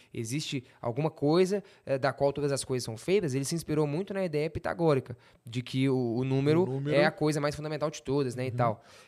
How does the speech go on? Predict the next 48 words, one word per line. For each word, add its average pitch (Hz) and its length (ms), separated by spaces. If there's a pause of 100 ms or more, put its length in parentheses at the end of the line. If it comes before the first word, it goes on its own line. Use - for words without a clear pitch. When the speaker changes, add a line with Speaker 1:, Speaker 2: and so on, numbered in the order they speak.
Speaker 1:
E 127 100
aí, 160 80
enfim, 220 200
os 156 100
pitagóricos, 170 800
cara, 123 200
eh, 95 380
fizeram 143 300
muitas 156 260
coisas 139 220
importantes 123 420
em, 104 320
em 104 60
matemática, 143 720
em 123 40
filosofia, 147 720 (420)
e 156 100
eles 170 140
tinham 170 140
essa 170 160
crença 156 220
de 147 40
que 156 80
o 196 60
número, 190 240
e 139 60
quando 151 140
eu 151 80
falo 143 220
de 127 120
número, 170 320
pra 131 160
eles 139 160
eram 151 160
os 156 80
números 170 420 (320)
naturais, 175 800
inteiros, 151 480
racionais, 160 360
um, 175 240
dois, 147 200
esses 143 160
números 151 260
aí. 151 200 (340)
Aí 202 140
um 240 100
dia 196 160
alguém 226 380